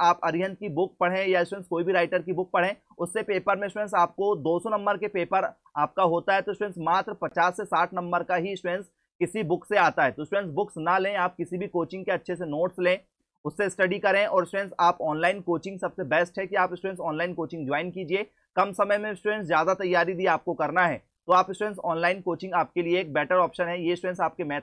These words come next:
का सिलेबस है, तो ये मैथ्स के चैप्टर स्टूडेंट्स आप मैथ्स के चैप्टर देख सकते हैं। इसके बाद में स्टूडेंट्स ये बायोलॉजी वालों का सिलेबस है,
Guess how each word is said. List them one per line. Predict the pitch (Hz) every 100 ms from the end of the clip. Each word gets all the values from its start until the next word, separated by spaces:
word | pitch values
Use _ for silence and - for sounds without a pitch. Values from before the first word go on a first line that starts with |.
| -
का | 175
सिलेबस | 165 160 175 170
है, | 170 _ _ _ _ _
तो | 143
ये | 151
मैथ्स | 160 156 -
के | 185
चैप्टर | 175 165 180 170
स्टूडेंट्स | 190 180
आप | 180 160
मैथ्स | 151 147
के | 175
चैप्टर | 165 160 175
देख | 165 165
सकते | 170 -
हैं। | 175 - _ _ _
इसके | - 180
बाद | 175
में | 180
स्टूडेंट्स | 185 202 147 - _ _ 131
ये | 156 170
बायोलॉजी | 131 143 165 165
वालों | 185 180 180
का | 185
सिलेबस | 175 165 170
है, | 170